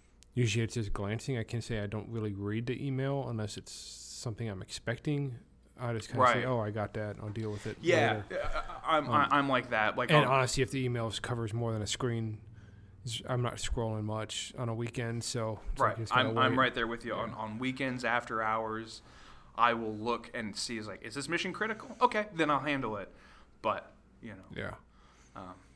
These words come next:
Speaker 2: so, yeah, I mean, I, I, I think that I try to be,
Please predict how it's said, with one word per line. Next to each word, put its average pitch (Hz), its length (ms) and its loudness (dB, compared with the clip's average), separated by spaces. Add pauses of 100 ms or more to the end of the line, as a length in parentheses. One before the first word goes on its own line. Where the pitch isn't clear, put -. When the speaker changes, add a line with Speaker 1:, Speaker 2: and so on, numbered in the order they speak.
(640)
Speaker 2:
so, 98 460 -2 (600)
yeah, 160 260 10
I 127 120 6
mean, 156 160 -2
I, 147 200 8
I, 151 300 4
I 147 60 4
think 180 240 -6
that 147 100 4
I 117 120 2
try 127 520 2
to 131 80 -4
be, 120 600 -6